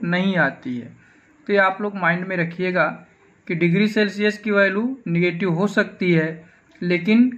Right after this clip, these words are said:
Kelvin कभी भी negative में नहीं आता, Kelvin की value कभी negative में नहीं होगी। तो student, आज के लिए बस इतना ही। We will continue in next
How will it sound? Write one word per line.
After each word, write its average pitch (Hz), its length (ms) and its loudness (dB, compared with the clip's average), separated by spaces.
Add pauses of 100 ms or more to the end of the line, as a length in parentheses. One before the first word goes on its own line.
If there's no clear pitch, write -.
(140)
Kelvin 214 540 0 (1300)
कभी 196 280 4
भी 214 140 4 (480)
negative 175 600 2
में 214 340 -4 (760)
नहीं 180 380 0
आता, 127 300 -2 (140)
Kelvin 180 340 -2
की 190 100 -4
value 170 260 2
कभी 175 240 -2
negative 165 460 -2
में 254 220 -2 (200)
नहीं 151 300 -4
होगी। 131 300 -12 (1400)
तो 208 160 -8
student, 214 440 -4 (160)
आज 175 220 2
के 190 80 -12
लिए 180 140 -8
बस 170 180 -6
इतना 180 280 0
ही। 196 180 0 (240)
We 160 120 -12
will 165 220 -12
continue 175 480 -2 (1120)
in 170 180 -6
next 202 200 -2